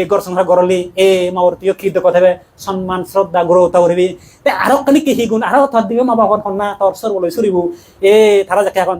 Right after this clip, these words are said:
তে তার তুমি এন সাবর দে, আ, মু এই যে নিতে আবার ঘর দিচ্ছ, এই যে নিতে আবার হ্যাঁ, হন্না ঘরে তুললি, সিংহ তুমি শিক্ষা দিতে হন্না দি, আদর পান হন্না করছি, মানে, মানে দুঃখে মানে হন্না করছি, করছে দে, আ, বলে মসর বলে মসরিব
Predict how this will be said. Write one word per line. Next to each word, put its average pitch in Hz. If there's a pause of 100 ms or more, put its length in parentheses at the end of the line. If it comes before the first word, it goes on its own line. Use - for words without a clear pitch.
তে 220
তার 202
তুমি 240
এন 226
সাবর 196
দে, 202
আ, 202 (380)
মু 220
এই 202 (120)
যে 185
নিতে 185
আবার 208
ঘর 214
দিচ্ছ, 180 (460)
এই 214
যে 240
নিতে 254
আবার 254 (160)
হ্যাঁ, 202
হন্না 208
ঘরে 233
তুললি, 196 (880)
সিংহ 202
তুমি 214
শিক্ষা 220
দিতে 202
হন্না 202
দি, 196 (140)
আদর 190
পান 190
হন্না 196
করছি, 185 (140)
মানে, 208 (560)
মানে 196
দুঃখে 254
মানে 220
হন্না 202
করছি, 180 (120)
করছে 180
দে, 185
আ, 196 (240)
বলে 190
মসর 180
বলে 185
মসরিব 185